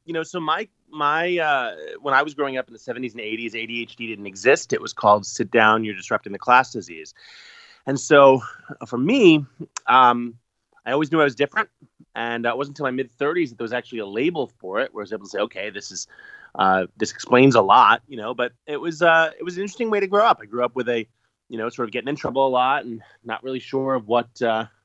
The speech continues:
why or what I was supposed to be doing. And over time,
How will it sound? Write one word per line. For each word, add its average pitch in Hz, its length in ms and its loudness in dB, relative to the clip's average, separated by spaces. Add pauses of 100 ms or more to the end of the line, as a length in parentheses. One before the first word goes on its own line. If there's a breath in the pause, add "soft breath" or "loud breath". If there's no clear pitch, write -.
(640)
why 113 480 6
or 123 100 0
what 120 120 -2
I - 20 -2
was 120 80 -6
supposed 117 140 -14
to 120 40 -12
be 120 60 -6
doing. 123 380 -4 (380)
And 135 200 2
over 135 100 -2
time, 170 420 2